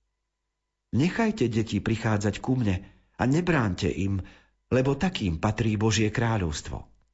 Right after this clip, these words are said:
Znova opakujeme, čo sme už povedali na valnom zhromaždení Organizácie spojených národov druhého októbra tisíc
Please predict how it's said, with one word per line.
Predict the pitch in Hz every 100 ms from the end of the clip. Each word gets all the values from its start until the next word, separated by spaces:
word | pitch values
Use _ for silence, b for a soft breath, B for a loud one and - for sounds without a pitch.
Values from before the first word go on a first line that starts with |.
| _ _ _ _ _ _ _ _
Znova | - 107 156 202 170
opakujeme, | 156 160 151 131 113 110 110
čo | - 131
sme | 127
už | 120 113 -
povedali | 131 131 113 107 98
na | 107
valnom | 117 117 113 107
zhromaždení | 104 113 113 117 113 107 110 107 104 B B
Organizácie | 131 127 139 156 151 151 143 143 123
spojených | 110 - 123 127 127 120 113
národov | 113 127 120 101 92 95 92 B B
druhého | - 127 117 107 104 107
októbra | - - 135 131 135
tisíc | 131 117 110 120 117